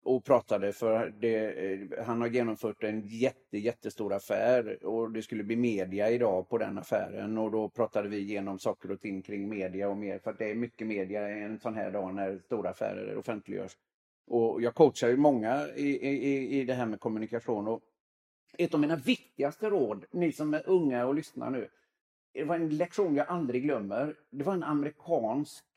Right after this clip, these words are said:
dirigent, nu kommer jag, eh, skam till sägandes inte ihåg vad han hette, men jag var på en föreläsning av honom, eh, där han pratade om, eh, det här med att nå sin publik. Han var alltså klassisk dirigent.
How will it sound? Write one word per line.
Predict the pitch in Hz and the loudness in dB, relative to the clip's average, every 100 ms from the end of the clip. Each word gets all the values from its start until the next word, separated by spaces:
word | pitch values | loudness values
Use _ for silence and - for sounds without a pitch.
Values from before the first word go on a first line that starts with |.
| _ - | _ 0
dirigent, | 156 170 - 160 147 165 135 | 2 2 -2 -4 -2 -2 -2
nu | 139 | -4
kommer | 156 156 | -2 0
jag, | 143 120 - | 0 -2 -4
eh, | 127 104 95 107 | -2 -2 -4 -6
skam | 139 - 160 123 | -8 -4 -2 -2
till | 135 | -4
sägandes | 131 156 123 113 | -2 -2 -2 -2
inte | 143 135 | -4 -2
ihåg | 127 127 | 0 -2
vad | 113 | -2
han | 113 | -2
hette, | 123 - 101 101 _ _ _ - | -4 -4 -6 -6 _ _ _ 0
men | 143 143 - _ | 2 2 -4 _
jag | - 139 170 | -4 0 2
var | 202 | 0
på | - 147 | 0 -2
en | 143 | -2
föreläsning | 185 160 117 107 127 139 | -4 -4 -2 -2 -2 -2
av | 143 | 0
honom, | 170 131 95 87 _ _ | 0 0 -2 -6 _ _
eh, | 120 127 98 | -2 -2 -2
där | 131 | -2
han | 151 156 135 | 0 0 0
pratade | 165 147 - 117 117 | 0 -2 0 0 2
om, | 156 147 110 110 - | 2 2 0 -4 -6
eh, | 120 | -4
det | 120 135 | 0 0
här | 143 117 98 | 0 0 -2
med | 107 104 | -2 -2
att | 101 | 2
nå | 143 147 113 101 | 4 6 4 -2
sin | - 120 110 | -4 -4 -2
publik. | 165 156 220 214 - _ - | -2 0 0 0 -6 _ -6
Han | 139 | -2
var | 165 | 2
alltså | 139 135 | 2 -2
klassisk | - 147 - - 151 - | -2 -2 -2 -6 -8 -4
dirigent. | 151 139 170 185 110 | -2 -2 -4 -4 -4